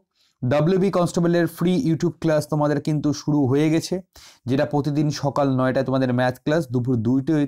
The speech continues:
তোমাদের জিকের ক্লাস এবং সন্ধ্যে ছটায় ইংলিশের ক্লাস কিন্তু কন্টিনিউ চলছে। তোমরা বেস্ট পুলিশের প্রিপারেশনের জন্য অবশ্যই কিন্তু স্মার্ট গ্যালাক্সি YouTube চ্যানেল ফলো করবে, যেখানে কিন্তু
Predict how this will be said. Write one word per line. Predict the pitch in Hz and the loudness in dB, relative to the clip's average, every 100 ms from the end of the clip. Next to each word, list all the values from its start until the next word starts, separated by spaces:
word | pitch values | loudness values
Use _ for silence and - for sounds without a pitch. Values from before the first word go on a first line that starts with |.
| 143 | 0
তোমাদের | 123 123 127 - _ - - - - 107 | -2 -2 -4 -8 _ -20 -20 -12 -6 -2
জিকের | 139 180 180 | 0 0 0
ক্লাস | 180 175 | -2 0
এবং | 147 143 | -2 -2
সন্ধ্যে | 143 143 135 | 0 -2 -2
ছটায় | 127 123 - | -2 -2 0
ইংলিশের | 135 147 151 165 | 0 0 0 -2
ক্লাস | 151 147 - | -2 -4 -4
কিন্তু | 143 175 143 | -2 -2 -2
কন্টিনিউ | 131 131 139 | 0 0 0
চলছে। | 131 110 - - - _ _ - - _ - | 0 -2 -4 -12 -18 _ _ -20 -20 _ -2
তোমরা | 156 175 | 2 2
বেস্ট | 113 165 185 - - _ - _ | 2 0 0 -6 -20 _ -20 _
পুলিশের | 160 185 214 | 0 2 0
প্রিপারেশনের | 196 180 180 175 185 185 147 | 0 0 0 0 0 0 2
জন্য | 165 170 180 - 127 | 0 0 -2 -2 -2
অবশ্যই | 135 165 - 185 175 | 0 0 0 -2 0
কিন্তু | 170 156 165 | 0 -2 -2
স্মার্ট | 139 135 135 | 0 -2 0
গ্যালাক্সি | 147 - 147 | -2 -2 -2
YouTube | 135 139 | -2 -2
চ্যানেল | 139 131 127 | -2 -2 -2
ফলো | 123 131 | 0 0
করবে, | 131 139 175 | 0 -2 -2
যেখানে | 120 127 131 | -2 -2 0
কিন্তু | 131 127 | -2 -2